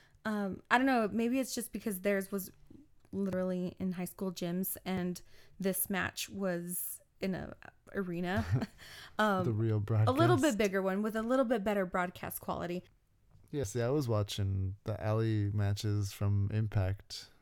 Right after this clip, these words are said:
Speaker 2: so they were fine.
Speaker 1: It's so f-
Speaker 2: Impact did a lot of silly
Speaker 1: <laughs>
Speaker 2: stuff. Remember what, like, the Woken Universe? They didn't only do that with the men, I found out today.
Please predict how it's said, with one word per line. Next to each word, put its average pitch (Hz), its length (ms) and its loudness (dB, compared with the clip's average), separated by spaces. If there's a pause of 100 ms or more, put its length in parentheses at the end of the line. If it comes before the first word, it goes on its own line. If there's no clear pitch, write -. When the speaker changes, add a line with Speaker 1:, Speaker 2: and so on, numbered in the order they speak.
(100)
Speaker 2:
so - 160 -8
they 113 100 0
were 117 120 -2
fine. 98 360 0 (2000)
Speaker 1:
It's 277 180 4
so - 200 2
f- - 60 0
Speaker 2:
Impact 240 360 4
did 247 120 -2
a 196 40 2
lot 135 320 6
of 120 100 2
silly 123 340 2
Speaker 1:
<laughs> - 0 -
Speaker 2:
stuff. 113 360 2
Remember 196 360 4
what, 208 220 6
like, 175 180 2
the 165 80 2
Woken 175 340 2
Universe? 208 680 -2
They 180 200 6
didn't 202 440 0
only 170 260 4
do 160 160 4
that 160 180 6
with 143 140 4
the 135 80 2
men, 135 240 2
I 147 100 6
found 104 320 0
out 98 200 -2
today. 98 400 0